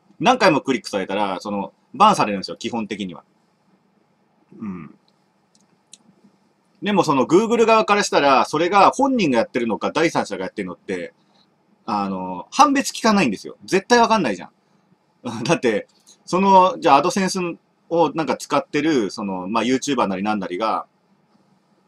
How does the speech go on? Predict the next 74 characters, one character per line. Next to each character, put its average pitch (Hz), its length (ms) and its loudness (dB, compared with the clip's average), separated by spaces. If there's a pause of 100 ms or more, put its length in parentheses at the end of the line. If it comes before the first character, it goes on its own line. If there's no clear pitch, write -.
(440)
じ 131 80 -8
ゃ - 40 -4
あ 135 180 2
例 165 100 10
え - 20 2
ば 101 320 2
満 139 220 6
喫 - 220 -10
と 156 100 0
か 113 100 2
行 98 100 -4
っ - 40 -20
て 101 160 -6
ク 151 120 -6
リ 135 100 0
ッ - 20 -12
ク、 - 140 -10 (220)
で、 131 100 0
自 123 140 -2
分 143 160 -4
の 143 80 -4
ね、 156 120 -2
報 147 140 -4
酬 139 120 -4
に 139 60 -4
な 139 80 -2
る 120 80 -2
数 92 200 -4
ね、 90 140 -14 (200)
満 139 180 2
喫 - 120 -10
と 156 100 -2
か 123 80 -2
行 107 60 -2
っ - 40 -12
て 104 100 -8
ク - 100 -6
リ 120 120 -4
ッ - 20 -16
ク 101 120 -8
と 92 100 -10
か 87 100 -14
さ、 90 180 -8
知 - 140 -6
り 131 100 -2
合 135 80 0
い 131 40 -2
に 135 80 -6
ク 147 120 -6
リ 127 80 -2
ッ - 20 -14
ク 101 100 -8
と 92 100 -10
か 87 80 -8
依 92 60 -6
頼 95 140 -8
し - 40 -16
た 98 80 -14
ら 82 80 -16
さ、 78 220 -18 (340)
も 254 120 -2
う - 80 -8 (120)
わ 370 180 4
か 466 140 4
ん 403 60 0
な 131 100 2
い 113 60 -2
じ 98 60 -10
ゃ 80 60 -10
ん。 - 60 -20
そ 208 120 -4
ん 226 40 -4
な 156 100 2
ん 101 80 -6